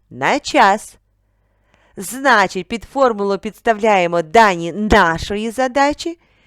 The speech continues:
Дев'яносто помножили на вісім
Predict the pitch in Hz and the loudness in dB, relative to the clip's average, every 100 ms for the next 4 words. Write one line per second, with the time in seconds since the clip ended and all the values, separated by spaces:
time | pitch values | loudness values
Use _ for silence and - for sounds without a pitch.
0 | _ _ 156 233 220 214 233 240 214 175 | _ _ 4 4 4 2 2 2 -2 -4
1 | - 175 202 202 208 190 165 151 147 135 | -4 -4 -2 -2 -2 -4 -4 -6 -8 -10
2 | - 143 123 135 247 285 359 349 | -12 -12 -12 -10 -8 -6 -6 -6